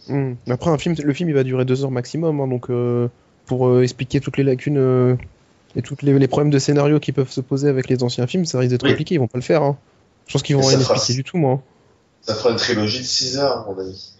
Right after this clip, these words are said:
Speaker 2: Donc là, ils auront le temps. Ils auront trois films.
Speaker 1: Ouais, non, mais, bah, euh, je crois que, mais non, une fois qu'ils auront fait Jurassic World, après, ils vont plus s'emmerder à expliquer les liens avec les autres films.
Speaker 2: Ouais,
Speaker 1: Mais s'il y a
Speaker 2: possible.
Speaker 1: des, s'il y a des liens à expliquer, ils les expliquent dans Jurassic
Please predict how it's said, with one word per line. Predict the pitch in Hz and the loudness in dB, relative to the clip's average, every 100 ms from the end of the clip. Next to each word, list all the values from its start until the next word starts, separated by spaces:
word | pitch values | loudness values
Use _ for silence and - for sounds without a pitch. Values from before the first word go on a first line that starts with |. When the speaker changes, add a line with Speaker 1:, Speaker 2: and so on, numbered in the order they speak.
| _ _ _ - - - - - - 117 - - | _ _ _ -20 -20 -20 -20 -20 -18 -18 -16 -14
Speaker 2:
Donc | 101 98 | -14 -4
là, | 110 120 | 2 2
ils | 98 | 2
auront | 101 | -2
le | - | -2
temps. | 131 - _ _ _ _ _ - - - | -8 -14 _ _ _ _ _ -20 -18 -6
Ils | |
auront | 95 | -6
trois | - 101 | -4 -8
films. | 110 107 | -6 2
Speaker 1:
Ouais, | 170 | 4
non, | 208 180 | 4 4
mais, | 139 - _ | 2 -2 _
bah, | - 117 | -4 2
euh, | 147 147 160 | 2 4 4
je | 160 | 4
crois | 185 | 0
que, | 165 147 139 | 0 -2 0
mais | 151 | 2
non, | 170 180 | 4 4
une | 139 | 2
fois | 139 | -2
qu'ils | 143 143 | -4 -4
auront | 139 139 | -6 -4
fait | 139 | -2
Jurassic | 135 131 - | -4 -4 -4
World, | 165 | -2
après, | - 151 | 0 2
ils | |
vont | 127 | 0
plus | 135 | -2
s'emmerder | 131 127 131 143 | -4 -2 2 2
à | 127 | 2
expliquer | - 123 147 | -2 -6 0
les | 127 | 2
liens | 127 | 2
avec | 131 127 | 0 -2
les | 127 | -4
autres | 117 - | -6 -4
films. | 160 131 120 _ _ _ _ - | -2 -2 -4 _ _ _ _ -2
Speaker 2:
Ouais, | 135 | 2
Speaker 1:
Mais | 135 | 2
s'il | - 170 | 2 2
y | 156 | 4
a | |
Speaker 2:
possible. | 147 139 | 4 2
Speaker 1:
des, | 131 | 0
s'il | 175 | 2
y | 165 | 2
a | |
des | 156 | 4
liens | 160 165 | 4 4
à | 151 | 2
expliquer, | 139 - 143 196 | 0 -2 2 2
ils | |
les | 147 135 | 2 -2
expliquent | 127 - | -8 -6
dans | 139 127 | -4 -2
Jurassic | 123 123 123 | -4 -4 -8